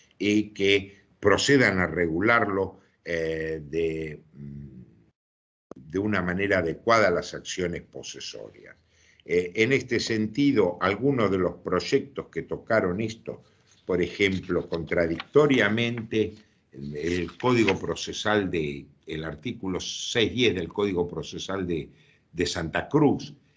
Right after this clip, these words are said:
y el siete veintiocho, el Código Procesal de, de Chaco, que fueron reformados después de la vigencia del Código Civil, mantienen, eh, una divergencia,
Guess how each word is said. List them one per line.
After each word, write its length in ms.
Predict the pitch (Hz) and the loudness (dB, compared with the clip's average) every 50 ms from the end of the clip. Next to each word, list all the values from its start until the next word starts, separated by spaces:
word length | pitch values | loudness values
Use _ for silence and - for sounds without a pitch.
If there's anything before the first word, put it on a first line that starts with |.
| _ _ | _ _
y 180 | - 90 92 90 | -4 0 0 2
el 160 | 85 85 80 | 2 2 0
siete 380 | - - - 139 120 - 113 95 | -2 -2 0 0 2 2 2 2
veintiocho, 600 | 92 90 85 87 92 123 131 120 123 - - 90 | 2 0 -2 0 2 2 2 2 2 -2 -4 -4
el 140 | 78 73 - | -4 -6 -4
Código 440 | - 98 98 95 90 82 85 78 | -4 -2 0 0 2 0 0 -2
Procesal 640 | 78 - 82 78 - - 73 - - 107 101 98 92 85 | -2 -6 -6 -6 -8 -8 -8 -6 -2 0 0 0 2 0
de, 340 | 82 76 67 65 67 65 65 | -2 -2 -4 -8 -12 -16 -14
de 200 | 73 87 78 - | -10 -10 -10 -4
Chaco, 420 | - - 120 123 - - 85 80 - | 0 2 2 2 2 -2 -8 -8 -8
que 60 | - | -12
fueron 300 | - - 110 104 98 90 | -8 -6 -4 -2 -2 -2
reformados 600 | 87 85 - - 87 101 117 131 127 101 92 85 | -4 -6 -8 -8 -6 -2 0 0 2 2 0 -2
después 240 | - - 95 98 87 | -4 -4 -6 -4 -4
de 60 | 85 | -4
la 40 | 82 | -4
vigencia 520 | 85 82 - 104 101 92 - - 87 90 | -6 -6 -6 -6 -6 -6 -6 -8 -8 -8
del 160 | 82 80 76 | -8 -8 -10
Código 380 | _ - 98 98 95 85 87 87 | _ -6 -6 -4 -4 -4 -4 -4
Civil, 540 | 87 - 82 87 104 123 131 127 127 - - - - _ _ _ _ _ - | -6 -6 -8 -4 0 0 0 0 0 -6 -12 -20 -20 _ _ _ _ _ -4
mantienen, 920 | 104 113 127 135 131 131 127 120 127 127 175 185 156 120 92 85 76 71 - - _ _ _ _ _ _ _ - | -2 2 2 2 2 2 0 -4 -4 -4 -2 0 0 0 0 -2 -8 -12 -16 -20 _ _ _ _ _ _ _ -10
eh, 480 | 82 87 90 87 87 87 87 87 - - | -8 -6 -4 -4 -4 -4 -6 -8 -8 -4
una 720 | 143 131 135 127 117 107 104 98 95 92 90 87 85 90 | -2 -2 -2 0 0 0 2 2 0 0 -2 -4 -6 -8
divergencia, 1120 | 87 90 113 107 104 104 92 90 - - 160 131 107 92 90 - - 78 73 78 80 - | -6 -4 -2 0 0 0 0 -2 -4 -2 -2 -2 -2 -4 -6 -8 -10 -10 -10 -12 -12 -14